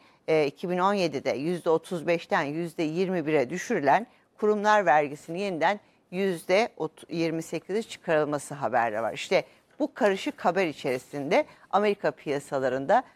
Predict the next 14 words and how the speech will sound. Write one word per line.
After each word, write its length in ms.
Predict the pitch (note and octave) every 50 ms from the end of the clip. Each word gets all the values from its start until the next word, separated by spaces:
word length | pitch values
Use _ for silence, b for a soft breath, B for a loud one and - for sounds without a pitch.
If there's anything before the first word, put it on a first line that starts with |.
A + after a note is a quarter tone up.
| b b
satış 460 | _ - A3 G#3+ - B3 A3 - -
baskısını 540 | E3 D3+ C#3+ - - - - - - G#3+ A#3+
görüyoruz. 320 | G#3+ E3+ D3+ C#3 B2 - A#2
Özellikle 480 | A#2 C#3+ D3+ D#3+ E3 B3 - - -
enflasyonda 880 | - - D3 D3+ - - D#3+ D#3 D#3+ D#3 - - E3+ D3 D3+ C#3+ C3+ G#3
tabii 300 | G3 - E3+ C#3+ B2 C3
ki 280 | - - - C4+ C#4+ B B B B B B
gelişmeler 640 | F#3 F#3 G3 G3 - - G3+ F#3+ F#3 F3+ D#3+ D3+ - -
önemli 400 | D#3 D#3+ D#3+ D#3 D#3 E3 F3+ F#3+
olacak. 340 | F#3 D#3 C#3+ D3+ F3 F#3 - -
Neden 360 | D#3+ D#3 F#3+ E3+ G#3+ C4 C#4
önemli 500 | G3 C#3+ D3+ C#3+ C#3 C#3+ C3+ C3+ C3+ C#3+
olacak? 460 | A2 B2 C3+ C3 C3 D3 G#3+ D4 D4+ B B B B B B B -
Enflasyon 880 | D#3+ F3 F3+ F#3 - F#3+ F#3+ G3 F#3+ F#3+ - - - G#3 A#3 D4 D4+